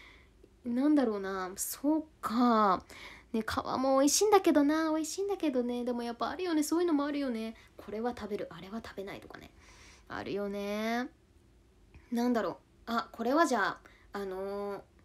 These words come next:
えーと、マックの、マックのピクルス？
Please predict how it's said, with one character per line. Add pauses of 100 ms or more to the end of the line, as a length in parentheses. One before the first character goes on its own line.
(560)
え
ー
と、 (460)
マ
ッ (140)
ク
の、
マ
ッ
ク
の
ピ
ク
ル
ス？